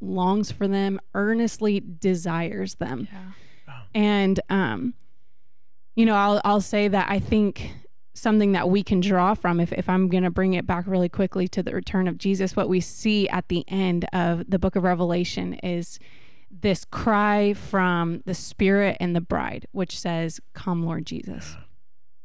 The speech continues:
Speaker 1: Right? And so there's this longing in the heart of the church, which will include Israel. Like we said, we're all one and the same. This longing for Jesus to come back, that we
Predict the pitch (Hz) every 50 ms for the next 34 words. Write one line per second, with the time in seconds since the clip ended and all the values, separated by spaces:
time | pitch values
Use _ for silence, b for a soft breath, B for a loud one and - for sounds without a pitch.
0 | - - - - 208 190 196 202 - - 208 196 190 - - 214 202 196 196 190
1 | 180 - - 190 - - 208 190 190 185 170 - - - 208 190 175 - 185 180
2 | 185 196 226 269 277 262 240 214 190 - 185 185 175 165 165 - - 208 208 202
3 | 196 - - b b b b b b b b b b b - 214 220 190 190 196
4 | 185 - - 226 208 196 151 185 - - 185 190 185 - 190 185 190 185 180 185
5 | 185 - - - - 214 226 226 202 190 180 - - 190 208 196 185 180 170 -
6 | 165 170 180 180 180 - - 180 170 - 185 175 165 170 170 170 175 180 175 165
7 | 175 175 180 175 175 170 170 - - 180 175 175 180 196 - - - - - -
8 | - - - - 196 175 - 196 185 185 196 196 208 220 233 233 233 226 214 -
9 | - 202 185 175 156 - 196 196 180 180 170 - - - - - - - 175 175
10 | 170 170 170 165 - - - - 175 175 190 196 190